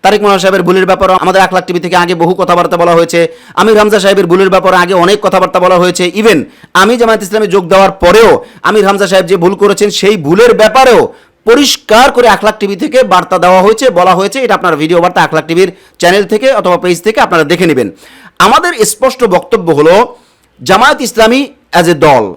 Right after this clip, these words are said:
একটা দল হিসেবে আলেমদেরকে কি পরিমাণ সম্মান করে, আমি নিজে চোখে না দেখলে বিশ্বাস করতাম না। যেমন জামায়াত ইসলামী তার দলগতভাবে জামায়াতের ব্যবস্থাপনায় সারা বাংলাদেশের দায়িত্বশীল আলেমদেরকে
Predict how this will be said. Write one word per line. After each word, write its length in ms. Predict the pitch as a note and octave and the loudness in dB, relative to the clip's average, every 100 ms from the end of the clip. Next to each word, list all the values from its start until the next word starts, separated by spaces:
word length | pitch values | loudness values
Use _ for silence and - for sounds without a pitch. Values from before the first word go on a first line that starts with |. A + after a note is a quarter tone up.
| - | -6
একটা 280 | F#3+ - B3 | -6 0 -2
দল 360 | D#3 F#3 A#3+ G#3+ | 2 2 4 2
হিসেবে 440 | G#3 F#3+ D3+ A#2 - | 0 0 0 -2 -2
আলেমদেরকে 640 | F3+ A3+ B3+ A3+ G#3 F3 | 0 2 2 2 0 0
কি 240 | E3 - B3 | -4 -6 -6
পরিমাণ 520 | B3+ C4 C4+ C#4+ D4 | 0 0 2 2 2
সম্মান 460 | - A3 A#3 A#3+ A#3 | 0 -2 0 0 0
করে, 400 | G#3+ F#3 B2 - _ _ | 0 0 -2 -6 _ _
আমি 200 | G3+ A#3 | 0 0
নিজে 360 | F#3+ F#3 G3 C4 | 2 0 -2 -4
চোখে 280 | G3+ - G#3 | -2 -2 0
না 80 | |
দেখলে 200 | G3 F3+ | -2 -2
বিশ্বাস 320 | E3 - D3+ - | -4 -4 -4 -4
করতাম 300 | - C#3+ C#3+ | -4 -2 -2
না। 200 | C#3+ - _ - C3 | -4 -6 _ -20 -2
যেমন 340 | G#3 C#4+ C4 | 0 2 0
জামায়াত 340 | F#3 G#3+ B3 | 0 0 0
ইসলামী 520 | A#3+ - A#3+ C4 C4+ - - | -4 -2 0 0 -4 -6 0
তার 360 | F#3 A#3 C#4 B3 - C#3 | 2 4 2 0 -8 -2
দলগতভাবে 1000 | F3+ G#3+ A3+ A#3 A#3+ G#3+ G#3+ A#3+ C4 B3+ | 2 4 4 2 0 2 2 4 2 0
জামায়াতের 520 | - F#3+ A#3 A#3+ B3+ F#3+ | -2 2 2 2 2 2
ব্যবস্থাপনায় 920 | F#3+ A3+ - A#3+ A#3 A#3 A#3 C4 C4+ | 2 2 0 0 0 2 2 2 -2
সারা 460 | - D#3+ F3 A3+ C4 | -8 -4 0 2 4
বাংলাদেশের 600 | B3 A#3 A#3 G3+ G3 E3+ | 2 2 2 2 0 0
দায়িত্বশীল 520 | F#3 F3+ - G3+ G#3 | 0 -2 -4 -4 0
আলেমদেরকে 840 | F3 G3+ G#3+ G#3 G#3 G#3 A#3 C4 | 2 2 2 0 0 2 2 2